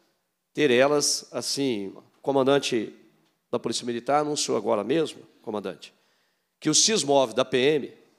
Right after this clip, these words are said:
com dois mil e trezentos policiais,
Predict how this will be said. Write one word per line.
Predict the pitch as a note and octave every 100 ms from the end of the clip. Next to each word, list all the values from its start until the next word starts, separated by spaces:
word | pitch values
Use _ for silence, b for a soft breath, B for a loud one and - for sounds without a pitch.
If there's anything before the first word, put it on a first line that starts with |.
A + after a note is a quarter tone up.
| _ _ _
com | C3
dois | B2+ D#3 B2
mil | E3+ G#3+
e |
trezentos | G#3 F3+ C3 D3 E3+ -
policiais, | C3 B2+ - D3 D#3 - -